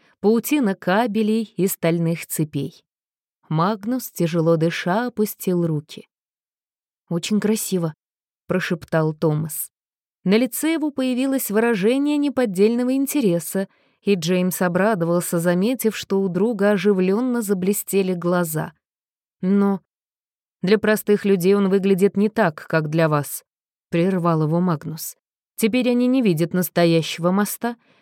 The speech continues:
вместо него видят этот. Посмотрите».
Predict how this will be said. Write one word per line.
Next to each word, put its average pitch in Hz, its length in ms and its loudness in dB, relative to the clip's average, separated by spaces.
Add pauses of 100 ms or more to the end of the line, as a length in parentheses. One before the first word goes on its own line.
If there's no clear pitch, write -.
вместо 190 540 0
него 190 280 2
видят 214 380 2
этот. 156 520 -4 (200)
Посмотрите». 175 720 -2